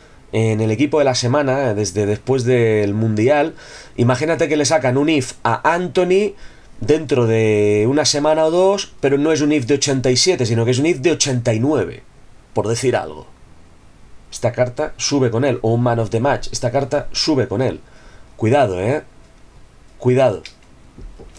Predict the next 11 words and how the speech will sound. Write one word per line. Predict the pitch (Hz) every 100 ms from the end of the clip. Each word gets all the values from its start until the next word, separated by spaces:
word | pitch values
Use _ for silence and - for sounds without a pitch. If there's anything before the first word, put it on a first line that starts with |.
| -
No | 117 170
es | 175
mala | 175 160 123
esta, | 110 - - 104 120
¿eh? | 165 190 -
No | 120 165
me | 196
desagrada. | 196 170 143 135 104 80 - - - - - - - - - - - -
No | 110 127 180
me | 190
desagrada. | 175 143 127 104 82